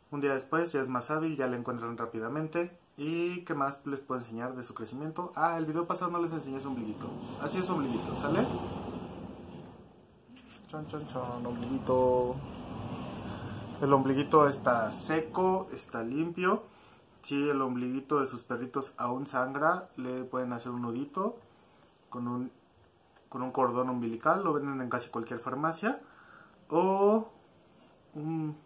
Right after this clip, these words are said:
un pequeño hilo desinfectado, ¿sale? Y técnicamente nada más es un poco más hábil para mamar. Se la pasan durmiendo todo el tiempo. A esta edad solamente, relájate, no me, no me lamas.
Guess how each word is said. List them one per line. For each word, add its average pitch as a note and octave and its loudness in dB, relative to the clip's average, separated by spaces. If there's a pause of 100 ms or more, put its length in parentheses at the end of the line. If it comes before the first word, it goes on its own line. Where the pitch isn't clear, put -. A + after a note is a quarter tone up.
(300)
un D#3+ -6
pequeño D#3 -2
hilo A#2 -2
desinfectado, A2 -4
¿sale? B2+ -6 (1400)
Y D#3 -2 (840)
técnicamente D3+ -2
nada C#3 2
más C3+ -6
es C3 -10
un B2+ -4
poco B2+ -4
más B2 -2
hábil A#2+ -4
para A2+ 0
mamar. C3 0 (460)
Se - -4
la C#3 2
pasan E3+ -2
durmiendo C#3 0
todo C3 0
el A#2+ -2
tiempo. G#2 -6
A A2 -2
esta A#2+ -4
edad D#3 4
solamente, B2+ -4 (140)
relájate, A2+ -8
no A2 -8
me, A2 -8
no A#2 -6
me A2+ -4
lamas. G2 -8